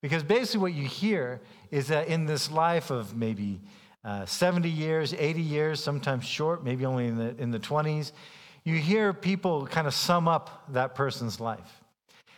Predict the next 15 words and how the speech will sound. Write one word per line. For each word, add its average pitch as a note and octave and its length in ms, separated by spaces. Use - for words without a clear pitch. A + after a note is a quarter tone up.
and B2 140
what C#3 160
that C3 180
life C3 320
was A2+ 140
all A2+ 160
about. A2+ 420
And D3 100
sometimes G#3+ 840
it's C#3+ 200
very D3+ 340
sweet, G#3 640
it's B2 180
very, C#3 640
uh, A2 540